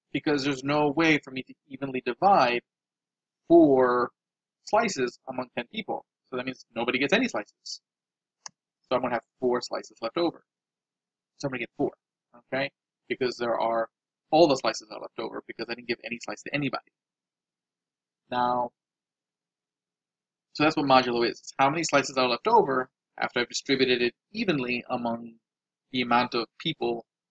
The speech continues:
on the right, okay? Um, I've heard other people describe it differently in a more arithmetic way. That's a lot more confusing. But once you get, you kinda see the pizza analogy, it really, really makes sense. And, uh, you can kinda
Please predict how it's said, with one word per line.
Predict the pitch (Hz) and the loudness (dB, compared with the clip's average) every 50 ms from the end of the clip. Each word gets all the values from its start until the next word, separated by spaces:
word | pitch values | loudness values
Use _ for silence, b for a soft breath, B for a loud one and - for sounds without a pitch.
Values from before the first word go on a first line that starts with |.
| _ _ - | _ _ -6
on | 117 117 113 113 113 - | -4 -2 -2 -4 -6 -8
the | 113 | -6
right, | 117 107 - - _ _ _ _ _ _ _ _ _ _ _ - | -6 -6 -6 -8 _ _ _ _ _ _ _ _ _ _ _ -6
okay? | 110 110 113 - _ _ _ _ _ _ _ _ _ | -4 -4 -6 -8 _ _ _ _ _ _ _ _ _
Um, | 123 120 117 113 113 - _ _ _ _ | -6 -6 -4 -4 -6 -10 _ _ _ _
I've | - 127 - | -6 0 0
heard | 143 143 143 | 2 2 4
other | 156 160 | 2 2
people | 156 160 151 143 | 0 -2 -4 -6
describe | 139 - - 139 131 | -2 2 4 4 4
it | 131 131 | 4 0
differently | - 135 - 185 180 175 165 | -2 -2 -2 -2 -2 -2 -4
in | 147 | -6
a | 127 | -4
more | 127 127 127 117 | -2 0 0 0
arithmetic | - - 135 - - 185 - - 208 202 | 0 0 -2 0 0 -2 -2 -2 -4 -4
way. | - 214 214 208 214 220 - _ | 0 0 0 0 -2 -4 -6 _
That's | - 127 - - | -8 -6 -6 -10
a | 113 - | -6 2
lot | - 135 - - | 2 2 2 4
more | 160 160 156 | 0 -2 -2
confusing. | - 143 - - 165 190 196 240 262 262 - _ _ _ _ _ _ _ _ _ - | -2 -6 -6 -4 -2 -2 -2 -2 -6 -6 -12 _ _ _ _ _ _ _ _ _ -6
But | 127 | -4
once | 139 156 151 | -4 -4 -4
you | 156 | -2
get, | - 156 - - _ _ - | -2 -2 -2 -2 _ _ -14
you | - - - - | -14 -8 -4 -2
kinda | 175 160 143 | -2 -2 -2
see | - - 160 | -4 -6 -8
the | - - - _ _ - | -8 -10 -12 _ _ -14
pizza | 180 - - - 220 214 - | -12 -10 -6 -6 -6 -6 -4
analogy, | 220 220 226 226 226 233 226 247 254 247 214 - _ | -6 -4 -4 -4 -4 -6 -6 -8 -8 -8 -12 -8 _
it | 131 127 - 117 117 113 | -8 -8 -8 -12 -10 -4
really, | 123 131 131 127 127 | -2 0 0 0 0
really | 123 123 120 120 | -2 -2 -4 -4
makes | 117 110 - - | -6 -10 -10 -8
sense. | - 113 113 - - - _ _ _ _ _ _ _ _ _ - | -8 -8 -8 -8 -12 -20 _ _ _ _ _ _ _ _ _ -6
And, | 123 117 117 113 113 110 _ _ - | -4 -4 -2 -4 -6 -10 _ _ -6
uh, | 113 113 113 110 - - _ _ _ _ _ _ | -4 -4 -4 -8 -10 -14 _ _ _ _ _ _
you | - - | -18 -18
can | _ _ - 123 117 | _ _ -6 -4 -2
kinda | 117 110 98 | 0 -2 -2